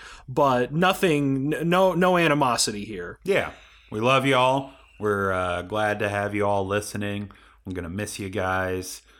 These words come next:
Speaker 2: Um, getting our takes out here, but, um,
Speaker 1: <laughs>
Speaker 2: you know what? Let's, let's start doing some takes,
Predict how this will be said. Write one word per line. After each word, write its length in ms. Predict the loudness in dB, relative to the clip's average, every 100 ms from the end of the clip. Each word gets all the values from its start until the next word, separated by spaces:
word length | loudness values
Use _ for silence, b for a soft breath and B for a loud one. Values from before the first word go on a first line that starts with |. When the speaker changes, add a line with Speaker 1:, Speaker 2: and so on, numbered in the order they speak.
| b -14
Speaker 2:
Um, 280 | -12 -8
getting 200 | -6 -4
our 120 | -2 -4
takes 420 | -2 -4 -4 -4
out 240 | -4 -4
here, 440 | -8 -8 -6 -10 b b -14
but, 400 | -4 -4 -2 -4
um, 520 | -2 -2 -4 -6 -8 -10
Speaker 1:
<laughs> 140 | -20 -4
Speaker 2:
you 120 | 0
know 60 | 2
what? 80 |
Let's, 300 | 2 0 0
let's 180 | -2 0
start 340 | 2 4 4 2
doing 180 | 2 0
some 180 | -4 -2
takes, 720 | 0 0 -2 -6 -8 -10